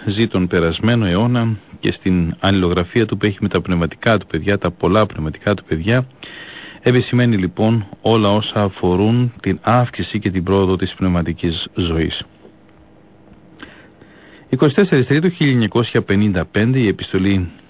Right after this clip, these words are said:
στην οποία γράφει ο πατήρ Ιωάννης. Αύριο είναι η μεγάλη εορτή του Ευαγγελισμού. Ο Αρχάγγελος Γαβριήλ προσκομίζει το καλό μήνυμα στην Αϊπάρθενο Μαρία.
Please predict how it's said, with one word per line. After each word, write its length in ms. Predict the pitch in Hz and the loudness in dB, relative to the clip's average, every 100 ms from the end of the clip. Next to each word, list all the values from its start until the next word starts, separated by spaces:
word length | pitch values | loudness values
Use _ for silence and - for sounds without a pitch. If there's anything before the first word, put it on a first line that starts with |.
| - | -20
στην 300 | - - 95 | -12 -2 -2
οποία 360 | 87 104 101 - | 0 0 0 0
γράφει 540 | 92 98 107 - 85 - | 0 2 2 0 -4 -6
ο 80 | - | -4
πατήρ 280 | 87 87 | -2 0
Ιωάννης. 560 | 85 82 78 76 - - - - - - - - - - - - - - - | 0 0 -2 -4 -6 -10 -16 -20 -20 -20 -20 -20 -20 -18 -18 -20 -20 -20 -2
Αύριο 300 | 123 127 131 | 0 4 2
είναι 160 | 131 | 4
η 120 | 123 | 2
μεγάλη 400 | 107 98 110 113 | 2 2 2 2
εορτή 280 | 110 95 - | 2 2 -2
του 80 | 101 | 0
Ευαγγελισμού. 680 | 95 90 87 85 85 82 78 - - - _ - - - - | 0 2 0 -2 -2 -4 -4 -12 -20 -20 _ -20 -20 -20 -6
Ο 100 | 98 | -4
Αρχάγγελος 420 | - 107 104 95 | 0 0 2 2
Γαβριήλ 420 | 95 85 101 110 | 0 2 2 2
προσκομίζει 580 | - 92 - 92 98 98 | -2 -4 0 0 0 -2
το 120 | 98 | -4
καλό 280 | - 90 92 | -2 2 2
μήνυμα 440 | 98 95 92 95 - - - - _ | 2 2 2 0 -2 -12 -20 -20 _
στην 220 | - 107 | -6 0
Αϊπάρθενο 520 | 101 90 104 101 104 | 2 2 0 0 0
Μαρία. 440 | 95 90 85 73 | 2 0 0 -4